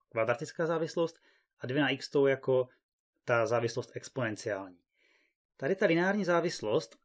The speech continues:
reprezentuje něco, čemu bychom mohli říkat stálý růst. Takže pokud bychom třeba, já nevím, s obratem firmy rostli každý rok o sto tisíc,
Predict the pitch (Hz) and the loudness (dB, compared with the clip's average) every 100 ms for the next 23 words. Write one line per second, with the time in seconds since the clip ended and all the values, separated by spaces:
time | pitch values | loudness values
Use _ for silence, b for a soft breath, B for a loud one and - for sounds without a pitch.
0 | - 135 135 151 165 160 185 170 170 - | -2 0 4 4 2 2 2 2 2 2
1 | 143 143 143 139 156 147 147 151 147 147 | 2 4 2 2 0 0 2 0 0 2
2 | 160 151 151 - - - 135 143 139 127 | 4 4 2 -6 -8 -2 4 6 6 6
3 | 127 - b b b _ 123 135 - 131 | 0 -8 b b b _ -2 -2 -2 -4
4 | 156 139 135 147 147 135 139 131 117 - | 0 0 0 0 2 4 6 6 2 -4
5 | _ _ 120 113 110 - - 123 127 127 | _ _ -6 -2 -2 -4 0 2 4 2
6 | 113 - 131 135 127 131 b b 120 123 | -2 0 2 2 0 -4 b b -2 0
7 | 123 127 123 120 120 _ _ 120 120 110 | 0 -2 0 0 -4 _ _ 0 0 0
8 | 113 117 110 113 117 113 131 - 113 - | 0 2 2 2 2 -2 -6 -6 -10 -12
9 | 139 - 175 170 | -8 -4 -2 -4